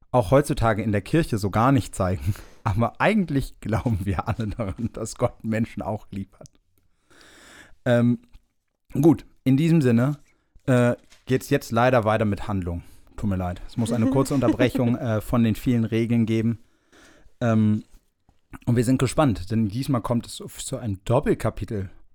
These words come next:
Speaker 1: Paula.
Speaker 2: Ein
Speaker 1: Ach so, das
Speaker 2: Doppelkap-
Speaker 1: siehst du auf dem Handy nicht.
Speaker 2: Nee.
Speaker 1: Äh, die Geschichte, die Geschichte ist richtig lang.
Speaker 2: Uh.
Speaker 1: Bin gespannt. Und sie, sie beginnt, der, die, die Überschrift ist, äh, ist aufregend.
Speaker 2: Ja.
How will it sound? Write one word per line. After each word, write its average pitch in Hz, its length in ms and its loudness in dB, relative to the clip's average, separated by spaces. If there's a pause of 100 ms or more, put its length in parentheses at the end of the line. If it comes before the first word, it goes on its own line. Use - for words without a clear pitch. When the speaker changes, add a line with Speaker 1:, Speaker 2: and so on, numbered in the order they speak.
Speaker 1:
Paula. 95 340 -4 (400)
Speaker 2:
Ein 202 140 -10 (180)
Speaker 1:
Ach 233 140 -2
so, 285 120 0
das 247 120 2
Speaker 2:
Doppelkap- 196 60 -4
Speaker 1:
siehst 139 200 -4
du 127 60 0
auf 113 100 -6
dem 107 140 -2
Handy 107 220 0
nicht. 110 260 -6
Speaker 2:
Nee. 214 240 -6 (220)
Speaker 1:
Äh, 107 260 0 (1700)
die 120 200 -8
Geschichte, 131 680 -2
die 107 120 -6
Geschichte 107 340 -4
ist - 100 -12
richtig - 240 -8
lang. 104 320 -2 (680)
Speaker 2:
Uh. 240 240 -12
Speaker 1:
Bin 226 120 0
gespannt. 107 380 -2
Und 131 160 -6
sie, 117 240 -4
sie 117 200 -6
beginnt, 139 480 -2 (220)
der, 127 120 2
die, 170 420 -8
die 123 100 -4
Überschrift 156 500 -4
ist, - 240 -8
äh, 123 340 -2 (580)
ist - 140 -8
aufregend. 98 540 -4 (840)
Speaker 2:
Ja. 240 140 -8